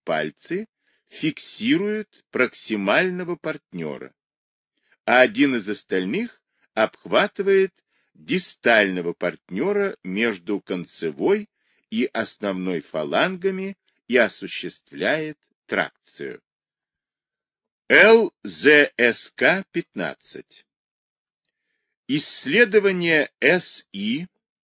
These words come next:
М Б и А М Б в направлении дорзального и вентрального смещения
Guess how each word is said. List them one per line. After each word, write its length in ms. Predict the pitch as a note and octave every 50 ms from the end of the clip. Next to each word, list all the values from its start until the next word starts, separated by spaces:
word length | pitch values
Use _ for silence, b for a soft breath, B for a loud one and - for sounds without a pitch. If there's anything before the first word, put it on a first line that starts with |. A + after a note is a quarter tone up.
| _ _ _ _ _ _ -
М 360 | B2+ D#3 D#3+ C3+ A2 F#2 E2
Б 480 | _ - F#2+ G2 G2 G#2+ C#3 E3+ G3 - _ _ _ _ _ _ _ _ _
и 320 | - A2 A#2 A2+ A2 - - _ -
А 340 | A2+ B2 B2+ A#2+ A2+ - _ -
М 320 | F#2 F#2+ F#2+ E2+ E2 D#2 C#2+
Б 400 | _ - F#2+ G#2 C3 E3+ G3 - _ _ _ _ _ _ _ _ _ _ _ _ _ _ -
в 160 | F2+ - -
направлении 880 | A2 B2+ B2 - - C3+ C3+ B2+ B2+ C#3 G3 A3+ A3 G#3 G3+ F#3+ F3 D3+
дорзального 1160 | G#2+ - A#2 A#2+ A#2 A2 F#2 E2+ E2 G#2+ A2+ A2 G#2+ A2+ A#2 B2 C#3 D#3 D#3 D#3+ E3+ E3+ E3+
и 240 | - _ - G2+ G#2
вентрального 960 | F#2 F2+ G#2+ A2 G2+ F2+ _ - A2 A#2 A#2+ A2+ G#2+ G2 F#2 F2+ E2+ D#2+ D#2+
смещения 1120 | D#2 - - - D2+ C#2+ - - - - - - A2 D3+ F#3 F#3+ F#3+ F#3+ F#3+ F#3 F#3 G3